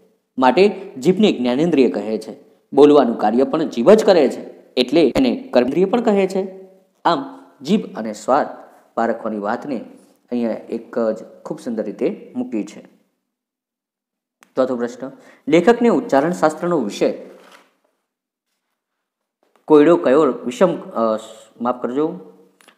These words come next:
લેખકને ઉચ્ચારણ શાસ્ત્રનો વિષમ કોયડો કયો લાગે છે? શા માટે? તો લેખક એકવાર ભરૂચ પાસે જાય છે અને ત્યાં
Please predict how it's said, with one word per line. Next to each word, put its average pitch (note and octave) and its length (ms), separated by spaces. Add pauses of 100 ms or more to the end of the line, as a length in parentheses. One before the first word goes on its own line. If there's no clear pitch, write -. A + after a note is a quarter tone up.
લેખકને D3+ 580
ઉચ્ચારણ F3 520
શાસ્ત્રનો C#3+ 640
વિષમ B2 460 (520)
કોયડો B2 300
કયો C3+ 220
લાગે G2+ 320
છે? - 360
શા B2 200
માટે? G#2+ 320 (580)
તો E3 80
લેખક D#3+ 400
એકવાર E3 840
ભરૂચ E3 420 (120)
પાસે A#2+ 320
જાય B2+ 300
છે B2 180 (180)
અને B2 360
ત્યાં D3 440